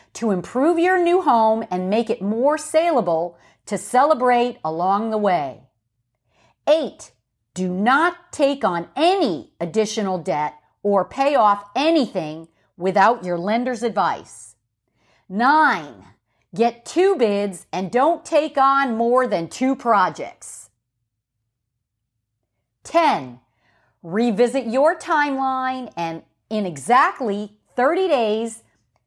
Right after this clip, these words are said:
share the research estimates you obtained with your realtor. That's it. Do you know how many families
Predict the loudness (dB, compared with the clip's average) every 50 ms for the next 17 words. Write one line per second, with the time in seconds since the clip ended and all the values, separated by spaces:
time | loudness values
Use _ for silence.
0 | _ _ -16 -14 -8 -2 2 4 4 4 4 2 0 0 0 0 0 0 0 0
1 | 0 0 0 -4 0 2 2 2 2 -2 -4 -2 -2 -2 -4 -6 -4 0 0 0
2 | 0 -2 -4 -6 -6 -4 -4 -4 -6 -6 -8 -8 -10 -14 _ _ _ _ _ _
3 | -18 -4 -2 -2 -2 0 0 2 2 2 2 2 0 0 0 0 -2 -6 -10 -12
4 | -12 -12 _ _ _ _ _ _ _ _ _ _ _ _ _ _ _ _ _ _
5 | _ _ _ _ _ _ _ _ _ _ _ _ _ _ _ _ _ _ -4 2
6 | 2 2 2 2 0 0 2 2 0 0 -2 -14 _ _ _ _ _ _ _ _
7 | _ _ _ _ _ _ _ -20 -20 -20 _ -6 -2 0 2 2 2 2 2 2
8 | 2 2 2 0 0 0 -2 -4 -4 -2 -2 -2 -2 -2 -2 -2 -2 -4 -6 -8
9 | -10